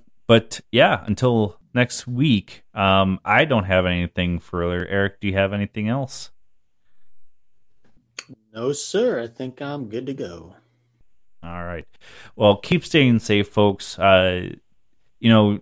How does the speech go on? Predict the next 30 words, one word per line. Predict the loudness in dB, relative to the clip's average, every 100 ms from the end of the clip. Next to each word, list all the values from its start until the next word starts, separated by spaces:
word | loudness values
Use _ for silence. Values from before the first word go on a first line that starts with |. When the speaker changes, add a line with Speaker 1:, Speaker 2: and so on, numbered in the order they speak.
| -6
Speaker 1:
twenty | 0 2
twenty | 2 0 2 2
has | 2 0 0
been | -2 0
rough. | 2 2 0 -20 -20 _ -20 -20 -2
Uh, | 2 4 2
we | 4
are | 4 4
still | 2 0 0
going | 0 -2 0 -2 -4 -8
through | -6 -2 -2 -2
the | -6
covid | -4 0 0 -2 -6 -6
pandemic, | -10 -10 -8 -2 0 0 -2 -6 _ _ _ -4
um, | -2 -2 -6 -10 -12 -10
but | 0 0 0
we | -4
do | 0 2 2 0
appreciate | -6 -6 -6 -4 -4 -4 -6
you | -10
staying | -2 -2 -2
with | -4 -4
us | -6 -6
on | -10
Paratruth | -6 -6 -6 -8 -10 -10 -10
Radio | -8 -6 -4 -6 -6
each | -10 -12
and | -16
every | -16 -10
week. | -8 -8 -10